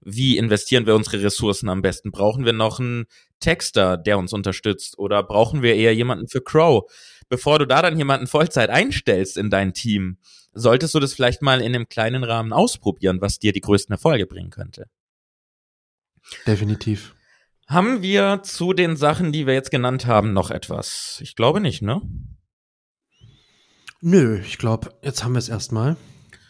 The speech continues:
Speaker 1: Ist doch auch super, dann kommen wir wieder so auf unsere klassische fast Dreiviertelstunde und haben den ersten Teil unserer Tipps zu fortgeschrittenen seo-Taktiken durch. In der nächsten Folge gibt's weitere davon. Wenn dir die drei gefallen haben, dann abonnier auf jeden Fall unseren Podcast, hör nächste Woche wieder rein.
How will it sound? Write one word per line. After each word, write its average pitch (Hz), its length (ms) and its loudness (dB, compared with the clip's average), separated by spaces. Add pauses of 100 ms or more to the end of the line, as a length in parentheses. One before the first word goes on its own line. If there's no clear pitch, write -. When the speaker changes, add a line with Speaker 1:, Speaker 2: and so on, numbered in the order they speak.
Speaker 1:
Ist - 120 -2
doch 180 100 4
auch 180 80 4
super, 160 280 2
dann 107 160 0
kommen 151 200 0
wir 147 120 2
wieder 151 200 2
so 143 120 2
auf 139 140 0
unsere 139 260 -2
klassische 139 440 0
fast 139 260 0
Dreiviertelstunde 151 800 0 (560)
und 131 220 -4
haben 160 220 2
den 147 100 2
ersten 165 480 0
Teil 156 360 2
unserer 135 500 -2
Tipps - 340 -4
zu 147 100 -8
fortgeschrittenen 143 680 0
seo-Taktiken 131 800 2
durch. 151 460 4 (380)
In 117 80 -8
der 127 100 4
nächsten 151 280 0
Folge 139 280 4
gibt's - 260 -6
weitere 113 380 2
davon. 147 480 2
Wenn 131 100 -2
dir 120 80 -2
die 123 100 -2
drei 113 180 0
gefallen 110 380 0
haben, 120 280 2
dann 110 240 4
abonnier 113 320 4
auf 110 100 0
jeden - 140 4
Fall 120 120 4
unseren 110 240 2
Podcast, - 480 0
hör 117 80 2
nächste 110 280 -2
Woche 107 220 0
wieder 104 220 0
rein. 110 340 4